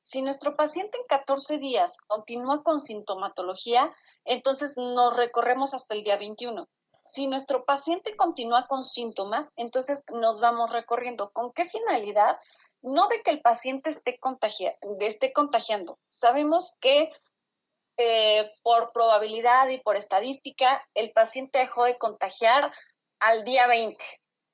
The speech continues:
Sin embargo, eh, la sintomatología, y eso es muy común, nos dicen, "Es que, eh, yo no me he curado, ya llevo treinta y cinco días".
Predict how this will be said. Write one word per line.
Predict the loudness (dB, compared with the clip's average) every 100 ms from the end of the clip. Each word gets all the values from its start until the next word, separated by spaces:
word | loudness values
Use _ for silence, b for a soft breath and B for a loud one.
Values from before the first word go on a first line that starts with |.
| _ _ _ _ _ _ _ _ -18
Sin | -10 -4 0 0
embargo, | 2 4 4 4 0 -4 _ _ _ _ _ -18 -2
eh, | 2 4 4 4 0 -2
la | 2 2
sintomatología, | 0 -4 0 2 2 2 0 0 0 2 4 2 2
y | 2
eso | 4 2
es | -2
muy | -4 -8 -6
común, | -6 -4 -6 -8 -18 -20 -16
nos | -4 -2 -2
dicen, | -4 -6 -6
"Es | -6 -6
que, | -2 -2 -2
eh, | -6 -6 -8 -12 -16 _ _ -16 -4
yo | -2
no | 0
me | -2
he | -4
curado, | 0 2 2
ya | 0 -2
llevo | -2 -4 -4
treinta | -6 -10 -6 -8
y |
cinco | -6 -10 -8 -8
días". | -6 -8 -8